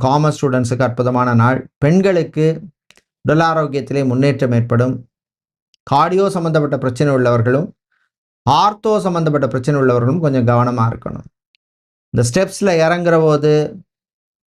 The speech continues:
வண்டி வாகனங்கள்ல போகும்போது தான் சீனியர் சிட்டிசன்ஸ், வயசுல பெரியவங்கெல்லாம் கொஞ்சம் கவனமா இருக்கணும். ரோடு கிராஸ் பண்ற போதெல்லாம். இப்ப யாருமே டிராஃபிக் ரூல்ஸை ரோடு கிராஸ் பண்ற போது ஃபாலோ பண்றதே கிடையாது. ரெட் சிக்னல் போட்டா இருந்தா கூட ரோடை கிராஸ் பண்ணா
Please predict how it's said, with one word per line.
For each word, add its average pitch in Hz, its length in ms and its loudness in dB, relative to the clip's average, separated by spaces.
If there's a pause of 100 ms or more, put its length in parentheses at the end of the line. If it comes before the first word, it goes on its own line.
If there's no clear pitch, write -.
வண்டி 165 260 2
வாகனங்கள்ல 156 560 -2
போகும்போது 139 480 0
தான் 160 220 0
சீனியர் 160 340 2
சிட்டிசன்ஸ், 131 420 -2 (240)
வயசுல 143 340 0 (200)
பெரியவங்கெல்லாம் 135 560 0
கொஞ்சம் 120 260 0
கவனமா 131 420 0
இருக்கணும். 117 340 -8 (340)
ரோடு 147 280 4
கிராஸ் 131 300 0
பண்ற 120 240 -4
போதெல்லாம். 113 380 -2 (600)
இப்ப - 160 -4
யாருமே 147 380 0
டிராஃபிக் 147 360 -2
ரூல்ஸை 147 280 0
ரோடு 143 180 2 (120)
கிராஸ் 139 260 0
பண்ற 135 180 -2
போது 135 160 0 (180)
ஃபாலோ 143 360 2
பண்றதே 127 380 -4
கிடையாது. 127 440 -4 (280)
ரெட் 127 180 -2
சிக்னல் 139 280 -2 (120)
போட்டா 127 360 0
இருந்தா 123 240 0
கூட 123 220 2 (680)
ரோடை 139 260 2
கிராஸ் 135 260 0
பண்ணா 135 240 2